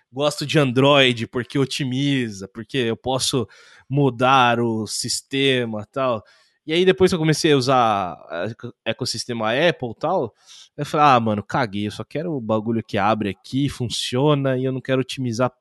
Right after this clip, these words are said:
porra nenhuma, sabe? Tipo, eu quero deixar as paradas de boa e tal, e eu fiquei por muito tempo assim. Então, videogame pra mim era essa parada.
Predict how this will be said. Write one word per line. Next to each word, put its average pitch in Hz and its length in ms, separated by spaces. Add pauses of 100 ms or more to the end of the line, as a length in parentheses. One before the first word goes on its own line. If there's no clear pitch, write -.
porra 160 320
nenhuma, 101 360
sabe? 95 280
Tipo, - 220
eu 104 60
quero 127 220
deixar 131 460 (640)
as 117 140
paradas 135 400
de 123 140
boa 147 340
e 143 100
tal, 170 160
e 196 60
eu 202 60
fiquei 220 180
por 208 180
muito 196 280
tempo 202 260
assim. 156 380
Então, 170 420 (480)
videogame 175 480
pra 156 180
mim 151 140
era 170 140
essa 170 180
parada. 113 480